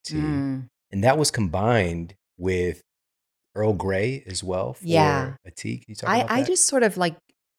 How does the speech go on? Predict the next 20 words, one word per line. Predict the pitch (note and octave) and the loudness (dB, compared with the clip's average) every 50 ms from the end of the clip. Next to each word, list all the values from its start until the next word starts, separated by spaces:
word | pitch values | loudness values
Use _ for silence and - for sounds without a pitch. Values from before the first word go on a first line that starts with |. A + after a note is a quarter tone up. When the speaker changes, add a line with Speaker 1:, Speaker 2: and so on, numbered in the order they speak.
| _ _ - | _ _ -2
Speaker 2:
added | D#3 E3 F3 F3 F3+ D#3+ C#3+ C3+ - _ | 0 2 2 2 2 -2 -4 -8 -12 _
different | - F3 F3+ - - - F#3+ F3+ F3 F3 F3 - - - _ _ _ _ _ _ - | -4 -4 -4 -4 -6 -6 -4 -4 -4 -4 -6 -8 -10 -16 _ _ _ _ _ _ -6
nutrients. | D3+ D#3 E3 D#3+ - - - - - - - - - - | -2 -2 -2 -2 -2 -6 -6 -6 -8 -12 -12 -8 -4 2
So | - F3+ E3+ E3 D#3+ D#3+ - - _ _ _ _ _ _ _ - | 4 6 6 6 4 2 -4 -12 _ _ _ _ _ _ _ -8
it | F3+ - | -2 -2
started | - - F#3 E3+ F#3 F#3+ G#3+ G#3 G3 | 2 4 6 6 6 6 4 2 2
with | E3+ E3+ E3+ E3+ E3+ - _ _ _ _ _ _ - | 0 -2 -2 -2 -4 -8 _ _ _ _ _ _ -6
thinking | E3 E3 D#3+ - E3+ E3 | -6 -6 -6 -6 -6 -6
about | D#3+ D3+ D3+ D3 D3+ - - _ - | -2 -2 -2 -2 -2 -4 -8 _ -8
my | D#3+ D#3+ | -6 -6
skin, | D#3 - - - - C#3+ B2+ B2+ B2+ C3 C#3 D3 | -4 -4 -6 -4 -2 -2 -2 -2 -2 -4 -4 -2
knowing | D3+ D3 D3 D3 D3+ D#3 D3+ C#3+ | -2 0 0 0 -2 -4 -6 -6
that | C#3 C3 B2+ A#2+ B2+ - _ | -6 -4 -4 -6 -6 -8 _
if, | - C#3+ - - - - - | -12 -12 -10 -12 -16 -16 -16
if | D3+ - _ | -16 -16 _
my | - D3+ D3+ E3 F3 F#3 | -8 -4 -4 -2 -2 -2
skin | - - - - - - D#3+ D#3 | -4 -4 -4 -6 -4 -4 -4 -2
is | C#3 B2+ - | -2 -4 -6
prematurely | - - - D3 C#3+ C#3 - - - D3 C#3 C3 C3 C3+ B2+ - | -8 -10 -10 -8 -8 -8 -6 -6 -6 -6 -4 -4 -6 -6 -6 -6
aging, | - A#2 C3 C#3 - G#3+ A3+ A#3 A#3+ | -6 -6 -6 -6 -6 -6 -6 -6 -8